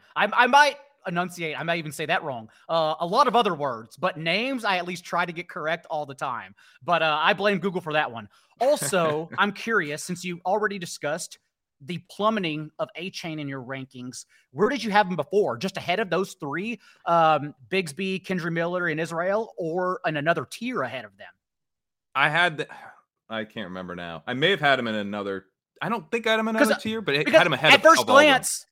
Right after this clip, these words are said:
Speaker 1: at first glance, it is sexy. Like, we not only got the elite ninety-ninth percentile forty time at his size, but twenty-one rushing touchdowns in the S E C the last two years to go with two point seven catches per game. So, uh, I,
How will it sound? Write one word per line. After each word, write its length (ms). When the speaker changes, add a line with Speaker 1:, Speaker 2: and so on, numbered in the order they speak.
Speaker 1:
at 140
first 220
glance, 260
it 80
is 80
sexy. 380
Like, 240
we 100
not 200
only 200
got 460
the 400
elite 580
ninety-ninth 600
percentile 640
forty 280
time 460
at 140
his 180
size, 540
but 240
twenty-one 500
rushing 280
touchdowns 540
in 40
the 140
S 160
E 60
C 180
the 80
last 300
two 80
years 380
to 100
go 320
with 240
two 160
point 260
seven 240
catches 360
per 100
game. 320
So, 380
uh, 120
I, 140